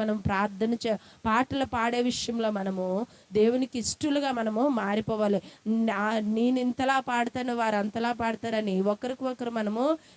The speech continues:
హెచ్చించుకోకూడదు. ఎందుకంటే ఎవరు పాడితే వారితో మనము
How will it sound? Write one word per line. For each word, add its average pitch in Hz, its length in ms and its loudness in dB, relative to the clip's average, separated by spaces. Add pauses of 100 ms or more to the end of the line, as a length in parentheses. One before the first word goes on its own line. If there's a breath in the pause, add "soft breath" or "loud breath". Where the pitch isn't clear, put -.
హెచ్చించుకోకూడదు. 240 1000 0
ఎందుకంటే 233 520 -2
ఎవరు 208 340 -2 (100)
పాడితే 220 300 -2
వారితో 214 320 -2
మనము 202 340 0